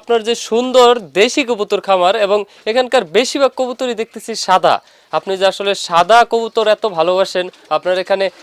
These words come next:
এত পরিমাণে মানে বরকত হয়েছে বা এত পরিমাণে বৃদ্ধি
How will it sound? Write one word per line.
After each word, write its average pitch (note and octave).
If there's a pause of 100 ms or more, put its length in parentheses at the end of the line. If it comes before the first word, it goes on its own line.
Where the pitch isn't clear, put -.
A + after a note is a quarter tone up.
(160)
এত G#3+ (140)
পরিমাণে C4+ (140)
মানে A3+ (100)
বরকত A3+
হয়েছে G#3
বা G#3
এত - (120)
পরিমাণে G#3 (320)
বৃদ্ধি B3+